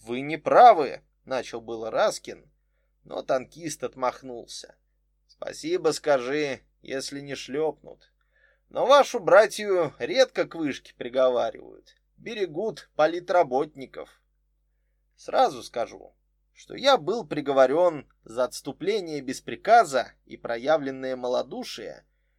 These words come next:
к шести годам лишения свободы с заменой на два месяца штрафной роты. Такой же приговор получил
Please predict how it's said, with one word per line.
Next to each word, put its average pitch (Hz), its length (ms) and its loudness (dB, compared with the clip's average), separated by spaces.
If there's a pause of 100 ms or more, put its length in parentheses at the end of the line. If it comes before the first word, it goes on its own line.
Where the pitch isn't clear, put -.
(160)
к - 60 -20
шести 214 340 -4
годам 175 420 6
лишения 151 520 -4
свободы 147 760 -4 (260)
с 117 60 -20
заменой 139 640 0
на 139 160 -4
два 127 220 0
месяца 131 840 -6
штрафной 127 560 -6
роты. 113 560 -8 (800)
Такой 262 360 -2
же 180 120 -4
приговор 151 540 2
получил 131 760 -6